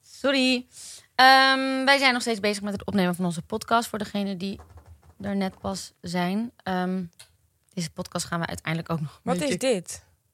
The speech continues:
Speaker 2: Wat is dit?
Speaker 1: Beetje knippen en plakken.
Speaker 2: Beneden in mijn hoekje staat zo vragen met, wat is dat dan?
Speaker 1: Kijken.
Speaker 2: Oh. Ik schakel net in. Ik heb hier
Speaker 1: Angelique.
Speaker 2: vragen.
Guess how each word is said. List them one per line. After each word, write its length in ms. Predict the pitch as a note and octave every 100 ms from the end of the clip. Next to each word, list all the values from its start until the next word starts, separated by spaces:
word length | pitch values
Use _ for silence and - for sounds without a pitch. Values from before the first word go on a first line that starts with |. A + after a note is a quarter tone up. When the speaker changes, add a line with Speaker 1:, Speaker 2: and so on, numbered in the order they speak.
| _ _ _
Speaker 2:
Wat 140 | G#3
is 140 | A#3+ A#3
dit? 300 | F3 E3 - _ _ -
Speaker 1:
Beetje 160 | - -
knippen 280 | - G3+ F3+
en 100 | F3
plakken. 260 | - G#3+ -
Speaker 2:
Beneden 480 | A3+ A#3+ D4 D4
in 220 | - C4 B3+
mijn 140 | A#3+
hoekje 280 | A#3 D4 D4
staat 260 | - C4 B3+
zo 260 | A#3+ G#3+ -
vragen 640 | - - A#3 C4 C#4+ -
met, 280 | A#3 A3+ - - - -
wat 120 | -
is 140 | - -
dat 160 | -
dan? 220 | - F3+ C#4 _ _
Speaker 1:
Kijken. 360 | - A#3+ B3 A#4 _ _ _ _ _ _ _ _ _ _ _ _ _ _
Speaker 2:
Oh. 340 | F#4+ G#4+ F#3 E3 _ _ - _ _ _ _ _
Ik 160 | - -
schakel 640 | - E4+ E4+ - - D4+
net 240 | C#4+ D#4
in. 200 | - - G4+
Ik 80 |
heb 120 | A4 G#4
hier 120 | A4
Speaker 1:
Angelique. 260 | A#3 A4+ G#3
Speaker 2:
vragen. 260 | F3 F3 -